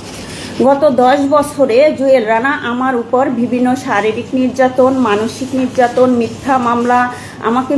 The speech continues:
মেরে ফেলে আমার এক্স স্বামীকে ফাঁসিয়ে দেবার হুমকি, মেরে বস্তাবন্দি করে শীতলক্ষাতে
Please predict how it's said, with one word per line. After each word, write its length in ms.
মেরে 240
ফেলে 260
আমার 200
এক্স 180
স্বামীকে 420
ফাঁসিয়ে 420
দেবার 300
হুমকি, 360
মেরে 180
বস্তাবন্দি 680
করে 140
শীতলক্ষাতে 720